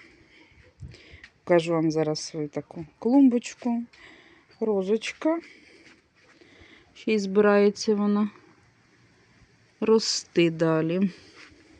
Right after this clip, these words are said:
Поубирали вже на клумбі, бачите, все сухе та відцвівше. Петунійка. О, до речі, мені треба лілії ці ...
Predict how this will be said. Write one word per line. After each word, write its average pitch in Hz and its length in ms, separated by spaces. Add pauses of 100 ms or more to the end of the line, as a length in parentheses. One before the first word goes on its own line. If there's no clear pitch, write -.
(960)
Поубирали 285 600
вже 240 180
на 233 180
клумбі, 226 400
бачите, 220 380
все 202 340 (880)
сухе 240 460
та 208 200
відцвівше. 202 920 (1600)
Петунійка. 277 920 (520)
О, 202 180
до 220 100
речі, 247 320
мені 247 140
треба 247 280
лілії 165 380
ці ... 170 340